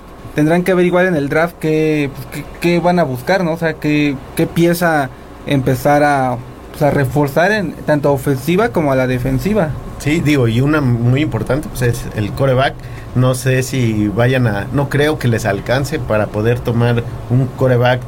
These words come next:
Speaker 2: novato bueno. A lo mejor, pues, tendrán que buscar ahí en la agencia libre. Eh, hablando de agencia libre, porque suena, eh, Aaron Rodgers.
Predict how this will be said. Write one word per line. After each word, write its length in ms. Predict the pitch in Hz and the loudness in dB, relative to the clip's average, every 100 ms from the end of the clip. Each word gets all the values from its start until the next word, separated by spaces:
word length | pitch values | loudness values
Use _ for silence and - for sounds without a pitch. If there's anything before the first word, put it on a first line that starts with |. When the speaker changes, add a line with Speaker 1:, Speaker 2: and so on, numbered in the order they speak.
| - - | -6 0
Speaker 2:
novato 600 | 113 107 120 123 123 127 110 98 90 | 2 4 2 2 0 0 0 0 0
bueno. 400 | 113 127 151 208 - - - - | 2 2 0 -4 -6 -12 -12 -4
A 100 | 113 | 0
lo 120 | 110 | 2
mejor, 260 | 110 127 127 | 2 0 0
pues, 140 | 123 | 0
tendrán 340 | 123 107 120 123 | 0 0 2 0
que 120 | 127 | 0
buscar 300 | 107 - 120 | -2 0 2
ahí 200 | 117 120 | 2 2
en 80 | 120 | 2
la 80 | 104 | 2
agencia 340 | 127 123 117 | 0 2 2
libre. 500 | 107 127 147 147 156 - - - - | 2 2 2 0 0 -6 -12 -12 -4
Eh, 120 | 113 123 | 2 2
hablando 380 | 117 139 147 | 2 0 0
de 80 | 131 | 0
agencia 400 | 113 135 127 131 | 0 -2 0 0
libre, 400 | 113 120 123 165 | 2 2 2 0
porque 480 | 165 123 110 123 139 - - - | -2 -2 0 0 -2 -6 -14 -8
suena, 500 | - 131 139 143 156 - - | 0 2 2 2 -2 -6 -6
eh, 600 | 131 110 104 104 104 107 127 | -2 0 0 0 0 -2 0
Aaron 240 | 147 143 | 0 2
Rodgers. 460 | 143 160 143 120 | 2 2 0 -2